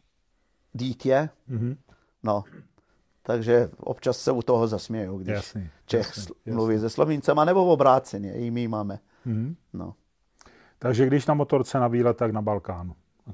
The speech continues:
Speaker 2: kolik
Speaker 1: Ne, to, to není pravidlo, ale je to super.
Speaker 2: Ale je to radost.
Speaker 1: Je to super. Například Ukrajina je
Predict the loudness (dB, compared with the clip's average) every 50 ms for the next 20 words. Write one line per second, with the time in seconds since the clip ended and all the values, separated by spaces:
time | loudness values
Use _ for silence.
0 | 2 4 6 6 6 4 4 4 2 2 0 0 _ 2 2 2 2 0 0 0
1 | 0 2 2 4 4 4 6 8 10 10 10 10 8 6 4 0 -2 -2 -2 0
2 | -2 -2 0 -2 -2 0 2 4 4 4 4 2 0 0 -2 -2 -4 -6 -8 -12
3 | -16 -20 -20 -18 _ -2 -2 0 0 0 0 0 0 0 2 2 2 2 0 -2
4 | 2 4 4 4 4 0 -12 _ -4 -2 -2 2 4 4 6 6 4 4 4 4
5 | 6 6 4 2 0 _ _ _ _ _ _ _ _ _ -20 -18 -18 -18 -20 -20
6 | -20 -20 _ _ _ -16 2 8 8 8